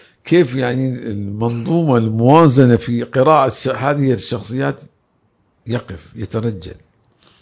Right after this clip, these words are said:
و-، وطبيعة يعني التكليف الإلهي لهم في الإدارة لهذه القيادة الإلهية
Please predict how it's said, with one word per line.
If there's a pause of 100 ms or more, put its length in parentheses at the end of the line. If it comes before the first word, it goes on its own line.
(3000)
و-، (500)
وطبيعة
يعني (720)
التكليف
الإلهي
لهم
في (320)
الإدارة (720)
لهذه (520)
القيادة
الإلهية